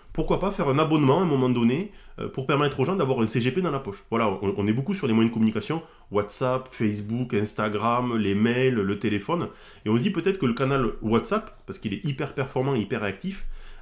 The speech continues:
euh, pourrait permettre de, de mettre en place un abonnement pour donner du conseil aux gens, voilà, soit de façon généraliste, so-, soit de façon individualisée, euh, sans pour autant vendre du produit, mais plutôt vendre du temps, voilà, le temps d'un C G P,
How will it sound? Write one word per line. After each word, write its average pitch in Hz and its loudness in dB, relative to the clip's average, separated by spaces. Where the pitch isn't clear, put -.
euh, 101 -6
pourrait 151 4
permettre 175 0
de, 117 0
de 113 0
mettre 147 0
en 147 0
place 147 -4
un 113 4
abonnement 139 4
pour 113 -2
donner 214 4
du 220 2
conseil 170 2
aux 123 2
gens, - -4
voilà, 101 -4
soit - 0
de 190 -4
façon 175 2
généraliste, 139 0
so-, 101 -8
soit 135 -4
de - -6
façon 117 -2
individualisée, 139 0
euh, - -6
sans 123 0
pour 113 -2
autant 117 2
vendre 101 2
du 98 -6
produit, 104 0
mais 220 0
plutôt - -4
vendre 101 0
du 98 -8
temps, 233 2
voilà, 95 -2
le 98 -2
temps 185 2
d'un 139 6
C 135 0
G 101 0
P, 165 -4